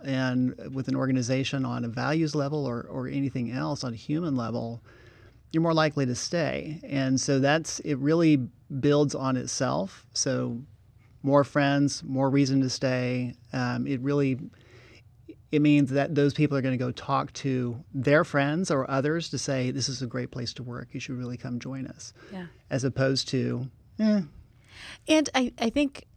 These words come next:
Speaker 2: we do better work for the people we care about.
Speaker 1: Exactly.
Speaker 2: Right? Like, I don't wanna let someone down because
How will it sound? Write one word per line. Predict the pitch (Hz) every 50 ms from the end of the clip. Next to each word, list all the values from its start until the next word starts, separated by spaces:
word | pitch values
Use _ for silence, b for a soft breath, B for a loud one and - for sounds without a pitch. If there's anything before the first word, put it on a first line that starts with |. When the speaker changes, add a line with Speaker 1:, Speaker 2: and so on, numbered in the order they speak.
| - b b b b b b - - - -
Speaker 2:
we | 226 233 233
do | 233 - 214 226
better | 208 220 208 196 190 160
work | 151 165 170 - - -
for | - - 180
the | 165 165
people | - 180 143 - 147 143
we | 131 135
care | 127 - - - -
about. | - - - - - - _ _ -
Speaker 1:
Exactly. | 170 156 135 180 170 170 -
Speaker 2:
Right? | -
Like, | - 202 185 - - -
I | 220 214 214 220
don't | 214 208 208 196 -
wanna | 196 190 185 180
let | 175 175 - - -
someone | - 180 170 160 160 170
down | 220 233 220 180 170 170 175 165
because | - 175 165 - - 180 165 165 156 156 151 -